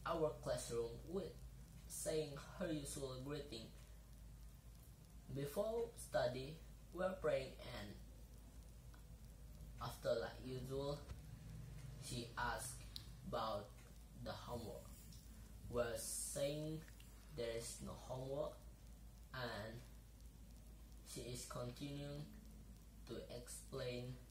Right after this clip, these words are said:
about recount text, present continuous tense,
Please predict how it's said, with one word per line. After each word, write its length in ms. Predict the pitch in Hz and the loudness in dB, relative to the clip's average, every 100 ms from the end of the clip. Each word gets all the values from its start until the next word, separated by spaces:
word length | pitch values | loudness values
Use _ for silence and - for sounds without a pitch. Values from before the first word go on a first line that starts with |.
| - - - | -12 -10 -8
about 380 | - - 117 101 - | 0 4 4 2 -4
recount 420 | 131 - 123 127 | -2 0 0 0
text, 480 | 107 101 - - - - - - | -2 -2 -4 -10 -10 -12 -12 -6
present 380 | - - 151 - | 2 4 4 2
continuous 800 | 139 131 120 113 113 107 - - - | 2 2 0 -2 -4 -4 -4 -6 -4
tense, 460 | 117 123 135 147 | -2 -2 -2 -4